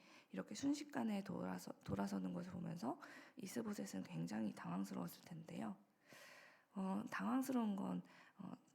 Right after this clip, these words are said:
이스보셋만이 아니었죠. 다윗도 아마 마찬가지였을 겁니다. 한순간에 어제의 적이었던 사람이 오늘의 친구가 되겠다고 자기를 찾아온 상황 앞에서 제가 만약에 다윗이었다면 어떻게 했을까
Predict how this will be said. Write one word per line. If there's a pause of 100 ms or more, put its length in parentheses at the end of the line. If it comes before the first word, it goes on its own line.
이스보셋만이
아니었죠. (440)
다윗도
아마
마찬가지였을
겁니다. (1040)
한순간에
어제의
적이었던
사람이 (280)
오늘의
친구가
되겠다고 (400)
자기를
찾아온
상황
앞에서 (1400)
제가
만약에
다윗이었다면
어떻게
했을까